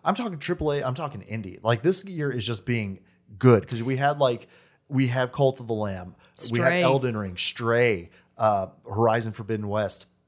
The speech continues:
Speaker 1: and then even, like, in other, uh, multiverses and stuff like that.
Speaker 2: Oh,
Speaker 1: Like,
Speaker 2: yeah.
Speaker 1: all these, these games, like, for some reason, it seems like these games are coming out and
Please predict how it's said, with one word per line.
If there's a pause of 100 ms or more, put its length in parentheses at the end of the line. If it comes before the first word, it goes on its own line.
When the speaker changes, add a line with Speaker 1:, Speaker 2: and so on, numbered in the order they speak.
(260)
Speaker 1:
and
then
even,
like,
in
other, (300)
uh,
multiverses
and
stuff
like
that.
Speaker 2:
Oh,
Speaker 1:
Like,
Speaker 2:
yeah.
Speaker 1:
all
these,
these
games,
like,
for
some
reason,
it
seems
like
these
games
are
coming
out
and